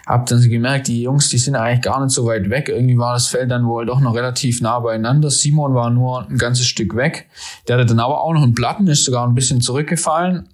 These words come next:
Aber trotzdem, äh, das war, glaub ich, kurz vor Schluss dann. Also wir haben ihn auf jeden Fall nicht mehr eingeholt. Er wurde Weltmeister. Ähm, ich habe aber noch den Egan Bernal und den Milan Wader eingeholt.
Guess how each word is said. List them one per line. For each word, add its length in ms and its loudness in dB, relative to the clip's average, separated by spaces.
Aber 400 2
trotzdem, 840 0
äh, 200 -2
das 160 0
war, 160 -2
glaub 160 -2
ich, 80 -4
kurz 220 -4
vor 160 -4
Schluss 300 -2
dann. 180 -2
Also 500 -4
wir 160 -4
haben 120 0
ihn 80 0
auf 100 -2
jeden 140 -2
Fall 100 -2
nicht 160 4
mehr 80 2
eingeholt. 460 0
Er 80 0
wurde 220 -2
Weltmeister. 600 0
Ähm, 280 2
ich 160 2
habe 160 0
aber 180 0
noch 200 2
den 380 -2
Egan 540 -2
Bernal 500 2
und 280 2
den 280 0
Milan 360 0
Wader 260 0
eingeholt. 720 -2